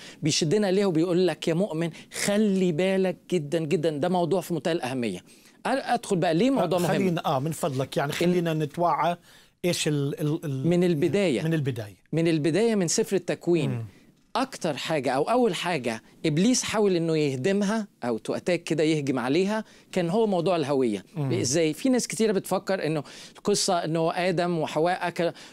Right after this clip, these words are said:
Speaker 1: من ثمر الشجرة، ده يبقى هو ده ال-، وما قطعوش ربنا. لكن ورا الكلام دوت، إيه اللي إبليس عمله،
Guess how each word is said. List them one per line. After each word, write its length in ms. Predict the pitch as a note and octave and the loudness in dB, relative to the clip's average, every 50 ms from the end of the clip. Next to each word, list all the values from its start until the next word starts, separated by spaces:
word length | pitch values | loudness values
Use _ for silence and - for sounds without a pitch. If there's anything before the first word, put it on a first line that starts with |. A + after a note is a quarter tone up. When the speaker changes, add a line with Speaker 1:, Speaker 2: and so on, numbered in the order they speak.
| - | -4
Speaker 1:
من 540 | - D#3 D#3 D#3 D3+ D3+ D3+ D3+ D3 D3 C#3+ | 0 0 2 2 2 0 0 0 0 0 0
ثمر 320 | - - F#3 F#3 F3+ D#3+ D3+ | 0 0 0 2 2 2 0
الشجرة، 540 | D3+ - - F#3 F3 D3+ F#3+ F#3 E3+ E3+ | 0 -2 0 -2 0 0 0 0 0 0
ده 140 | F3 D3 D3+ | 0 0 0
يبقى 600 | D3+ D3 C#3+ C3 - C#3+ C#3+ C3+ C#3 C3 - - - | 2 2 0 0 0 -2 0 0 -2 -2 -4 -4 -2
هو 220 | D#3+ F3+ E3+ D#3+ | 0 2 2 2
ده 200 | D3 C3+ E3 E3+ | 2 2 0 0
ال-، 120 | D#3 D3+ D3+ | 0 -2 -2
وما 540 | C#3+ C#3 D3 C#3 C3+ C3 C3+ C#3 D3+ C#3+ C3 | -2 0 0 2 2 0 0 -2 -2 -4 -4
قطعوش 440 | A#2+ - - D3+ C#3 F3 E3 - E3 | -4 -2 0 0 2 2 0 0 -2
ربنا. 260 | C#3+ B2+ B2+ B2 A#2 | -2 -2 -2 -4 -4
لكن 280 | A#2+ C3 - - D3+ D3+ | -4 -4 -4 -4 -2 -2
ورا 260 | D#3+ G#3 B3+ C4 B3+ | 0 0 0 0 -2
الكلام 360 | F3 - - F3+ E3 F3+ E3+ | -2 -2 -4 -2 -2 -2 -2
دوت، 280 | C#3+ D#3+ C#3 B2 - - - - - - - _ - | 0 0 -2 -2 -4 -8 -16 -20 -20 -20 -10 _ 0
إيه 100 | A#3 C#4+ | 2 2
اللي 300 | D#4 C#4+ A#3 F#3 - - | 4 4 2 2 2 0
إبليس 460 | C#3 C#3 E3 G3 A3+ A#3+ A3+ - - | 0 0 2 2 4 4 2 0 -2
عمله، 380 | C3+ D3+ F#3 G#3+ G#3+ G3+ G#3 | -2 -2 0 2 2 2 2